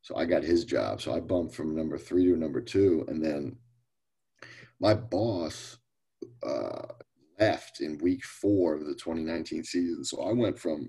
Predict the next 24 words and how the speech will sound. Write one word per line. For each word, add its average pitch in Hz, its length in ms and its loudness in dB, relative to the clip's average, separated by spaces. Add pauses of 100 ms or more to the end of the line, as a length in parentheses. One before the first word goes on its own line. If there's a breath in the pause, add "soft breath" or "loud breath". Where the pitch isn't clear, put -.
being 90 200 0
a 80 40 -2
number 98 280 2
three 101 520 4 (680)
to 104 120 4
a 90 40 6
number 92 280 4
one, 90 300 6
essentially 82 680 0
running 85 320 2
the 76 80 -2
whole 82 200 0
department. 65 600 0 (640 loud breath)
And 82 100 2
it 78 160 2
was 80 140 -2
guys 95 380 0
like, 78 300 2
you 82 100 0
know, 67 220 -2
Adrian 76 380 0
Peterson, 76 580 0
Vernon 76 380 -2
Davis, 73 680 0